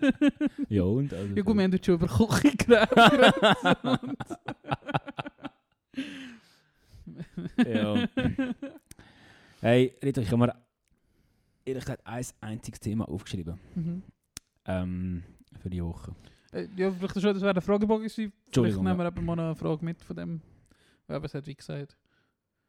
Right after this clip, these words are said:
Speaker 1: sehr gute Fragen dort drin.
Speaker 2: Willst du für unsere Zuhörerinnen und Zuhörer noch mal sagen, wie das Buch heisst und von
Speaker 1: Max
Speaker 2: wem das
Speaker 1: Frisch,
Speaker 2: ist?
Speaker 1: Fragebogen im Surkamp Verlag erschienen. Fünf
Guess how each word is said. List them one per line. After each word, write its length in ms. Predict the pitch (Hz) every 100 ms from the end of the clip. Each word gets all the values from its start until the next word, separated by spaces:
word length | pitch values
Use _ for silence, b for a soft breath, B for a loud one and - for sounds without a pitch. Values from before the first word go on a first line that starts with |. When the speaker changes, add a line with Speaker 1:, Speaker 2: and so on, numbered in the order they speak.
| _ _
Speaker 1:
sehr 300 | _ - 151
gute 280 | 147 151 -
Fragen 380 | - 123 127 127
dort 100 | _
drin. 160 | - 175 _ _ _ _ _ _ _ _ _ _ _ _ - - -
Speaker 2:
Willst 180 | 113
du 40 | -
für 40 | 104
unsere 260 | 95 110
Zuhörerinnen 680 | - 123 117 113 113 113 110
und 160 | 107 107
Zuhörer 380 | 113 104 110 107
noch 120 | 104
mal 140 | 92
sagen, 340 | 92 101 104 101
wie 60 | 101
das 120 | -
Buch 260 | 107 107 101
heisst 260 | 98 -
und 60 | 104
von 80 | 190
Speaker 1:
Max 160 | -
Speaker 2:
wem 60 | 196
das 80 | 214
Speaker 1:
Frisch, 240 | 233 - -
Speaker 2:
ist? 60 |
Speaker 1:
Fragebogen 760 | 180 185 190 185 180 175 160 -
im 200 | 151 147
Surkamp 640 | 139 135 - - 143 -
Verlag 420 | - 123 123 131
erschienen. 440 | 139 139 - - - b b b b b b b b b b _ _ _ _ _ _
Fünf 440 | 185 185 - -